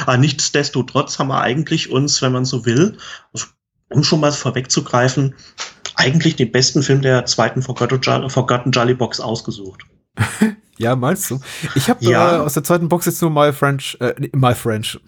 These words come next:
Speaker 2: genau. My Dear Killer, My French Sex Murders, also French Sex Murders gesehen. <laughs>
Speaker 1: Hattest du Spaß mit dem Film?
Speaker 2: Ähm,
Speaker 1: Mit
Speaker 2: äh,
Speaker 1: French Sex,
Speaker 2: Spa-,
Speaker 1: um das ganz kurz
Speaker 2: Sp-,
Speaker 1: zu sagen?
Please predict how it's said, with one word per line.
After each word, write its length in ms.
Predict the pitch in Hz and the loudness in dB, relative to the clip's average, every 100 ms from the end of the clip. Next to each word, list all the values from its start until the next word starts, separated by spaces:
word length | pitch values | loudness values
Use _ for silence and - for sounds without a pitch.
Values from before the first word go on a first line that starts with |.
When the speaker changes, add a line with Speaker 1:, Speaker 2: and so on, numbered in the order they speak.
| _ | _
Speaker 2:
genau. 180 | - 101 107 139 - | -12 -10 -6 -6 -2
My 80 | 131 | 0
Dear 160 | 139 | 2
Killer, 300 | 139 - 156 | 2 2 4
My 160 | 127 127 | 4 2
French 260 | - 131 | 2 0
Sex 300 | - 135 131 | 0 -4 -4
Murders, 340 | 113 107 107 - | -6 -6 -6 -6
also 300 | 120 120 92 | -2 -2 0
French 280 | - 151 139 | 2 2 2
Sex 260 | 160 139 | 0 0
Murders 300 | 127 117 117 | 0 2 0
gesehen. 280 | - - 107 - - 175 - | -2 -8 -8 -10 -10 -12 -4
<laughs> 300 | 240 - - 220 | -4 -4 -4 -2
Speaker 1:
Hattest 320 | - 214 - | 0 0 -2
du 60 | |
Spaß 400 | 180 - 113 143 | -4 -2 -2 0
mit 120 | 202 208 | -2 -2
dem 120 | 202 | -6
Film? 360 | - 190 220 - _ _ - - | -8 -10 -10 -14 _ _ -20 -20
Speaker 2:
Ähm, 460 | - 151 160 160 160 | -2 4 4 2 -2
Speaker 1:
Mit 180 | 135 - | -8 -8
Speaker 2:
äh, 60 | |
Speaker 1:
French 260 | 143 151 156 | -2 0 2
Sex, 140 | 185 | 2
Speaker 2:
Spa-, 240 | - 175 185 | 2 4 4
Speaker 1:
um 20 | |
das 240 | 208 - | 2 -4
ganz 200 | - 156 | -4 -4
kurz 140 | 165 190 | 0 0
Speaker 2:
Sp-, 160 | - | 0
Speaker 1:
zu 160 | 170 165 | -4 -10
sagen? 400 | 143 143 156 196 | -6 -4 -4 -8